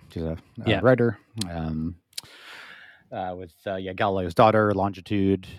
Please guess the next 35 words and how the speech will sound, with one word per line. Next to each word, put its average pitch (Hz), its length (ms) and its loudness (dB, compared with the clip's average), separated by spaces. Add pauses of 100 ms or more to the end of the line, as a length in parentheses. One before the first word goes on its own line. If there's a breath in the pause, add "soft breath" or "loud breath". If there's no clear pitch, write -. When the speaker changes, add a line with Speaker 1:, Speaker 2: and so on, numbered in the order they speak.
Speaker 1:
um, 80 380 -2
Glass 87 280 2
Universe, 85 560 -4 (140)
all 85 320 0 (160)
excellent - 340 -4
books - 220 -6
in 120 60 8
Speaker 2:
Ah, 104 200 0 (120)
Speaker 1:
the 87 60 -2
history 82 240 -2
of 110 40 2
Speaker 2:
yeah. 107 60 2
Speaker 1:
astronomy. 107 380 -8 (180)
Yeah. 131 60 -18 (360)
Speaker 2:
Yeah, 101 300 -4
and 131 120 0
on 123 120 2
YouTube, 147 300 2
I 113 80 0
saw 117 180 -2
there's 117 260 -4
a 107 40 -6
great, 117 420 0
um, 95 320 -4 (600 loud breath)
documentary 107 440 2
that 101 120 -2
was 101 120 -4
made 101 200 -2
by 101 160 -2
the 101 80 -8
P - 120 -2
B 104 160 -4
S 101 100 -4
show 104 220 0
Nova 101 600 0